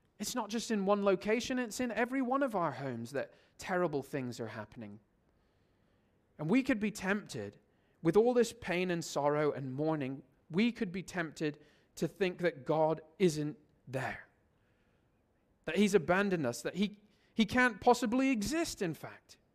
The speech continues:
Some people would use the terrible things that happen in history to say that a, a God can't exist.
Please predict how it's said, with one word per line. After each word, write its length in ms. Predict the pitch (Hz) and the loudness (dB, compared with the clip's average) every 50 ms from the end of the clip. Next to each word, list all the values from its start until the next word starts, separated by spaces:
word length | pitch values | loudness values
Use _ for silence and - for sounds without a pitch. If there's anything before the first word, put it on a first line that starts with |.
| _ _ _ _ _ _ | _ _ _ _ _ _
Some 360 | - - - - 254 262 269 240 | -14 -8 0 0 2 2 2 0
people 480 | 214 208 196 196 196 180 185 190 - - _ _ _ | 0 -2 -2 0 0 0 -2 -2 -4 -10 _ _ _
would 180 | 175 190 170 151 | 0 0 0 0
use 500 | 147 165 220 240 240 233 226 196 - - _ _ _ _ _ _ _ | -2 0 0 2 2 0 -2 -4 -8 -12 _ _ _ _ _ _ _
the 80 | - 156 | -6 -6
terrible 400 | - - 220 233 247 240 247 226 | -4 0 2 4 4 4 2 -2
things 280 | 233 - 220 208 202 185 | -2 -2 -4 -4 -2 -4
that 120 | 196 165 | -4 -4
happen 260 | 175 185 170 - 185 175 | -4 -4 -4 -4 -4 -4
in 120 | 170 160 | -4 -4
history 440 | 139 147 143 - - - 165 165 165 - - _ - | -4 -6 -6 -6 -6 -4 -4 -4 -4 -8 -18 _ -6
to 80 | 170 | -6
say 200 | - - 180 165 165 | -2 0 2 2 2
that 160 | 160 151 151 139 - _ _ - | 2 -2 -2 -6 -16 _ _ -6
a, 100 | 165 147 143 143 - - - | -6 -6 -6 -6 -12 -4 -4
a 100 | 165 143 | -4 0
God 300 | - 160 175 170 - - | 2 4 4 4 2 0
can't 260 | - 147 139 127 117 | -6 -6 -6 -6 -8
exist. 560 | 120 120 120 110 107 104 - - - - | -12 -12 -12 -16 -16 -18 -18 -20 -20 -20